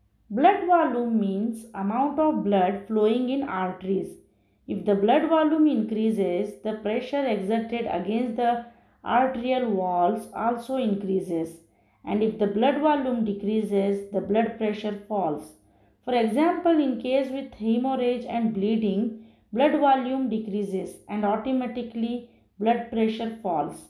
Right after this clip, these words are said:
Now come to the peripheral vascular resistance. It is the resistance to the blood flow determined by the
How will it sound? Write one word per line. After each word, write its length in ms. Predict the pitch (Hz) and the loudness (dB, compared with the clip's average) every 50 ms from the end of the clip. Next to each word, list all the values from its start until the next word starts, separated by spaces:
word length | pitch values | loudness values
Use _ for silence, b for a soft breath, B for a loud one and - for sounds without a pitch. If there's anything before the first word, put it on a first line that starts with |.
| _ _ _ _ _ _ _ _ _ _ - | _ _ _ _ _ _ _ _ _ _ 0
Now 260 | 285 330 381 392 392 | 2 4 4 4 4
come 220 | 311 285 285 277 285 | 2 0 2 2 0
to 80 | 302 | 0
the 140 | - 311 294 | 0 0 0
peripheral 760 | - - 220 202 214 226 220 - 233 220 220 220 233 - 202 | 0 0 0 2 2 0 -2 -2 -2 0 0 2 0 0 -2
vascular 600 | 196 190 190 - - - 226 220 208 214 220 233 226 | -2 -4 -4 -6 -8 -8 -4 -2 0 2 2 2 0
resistance. 680 | 202 185 - - 175 - - - - 160 - - - - - _ _ _ _ _ _ _ _ _ _ _ _ _ _ - | 0 -4 -6 -8 -12 -14 -8 -4 -2 -2 -2 -2 -8 -12 -16 _ _ _ _ _ _ _ _ _ _ _ _ _ _ -4
It 180 | - 302 - - | -2 0 4 6
is 320 | 330 277 262 285 262 233 | 4 6 4 2 0 2
the 120 | 226 247 220 | 2 2 4
resistance 680 | 208 196 208 - 269 277 - - - 277 254 277 277 - | 2 0 0 -4 -8 -8 -8 -8 -8 -4 -4 -4 -4 -4
to 120 | - 262 | -4 -2
the 80 | 226 269 | 0 0
blood 460 | 208 175 190 202 220 226 220 - - | 0 2 2 4 4 4 2 0 -6
flow 500 | - 196 202 180 175 175 214 233 - - - | -4 0 0 2 2 0 0 -2 -4 -6 -6
determined 760 | 190 220 220 220 254 262 262 262 262 254 233 214 208 196 196 | -4 -4 -2 0 0 2 2 2 2 0 0 0 0 0 -2
by 160 | 190 185 185 | -2 -2 -2
the 240 | 170 208 220 220 - | -4 -4 -6 -8 -8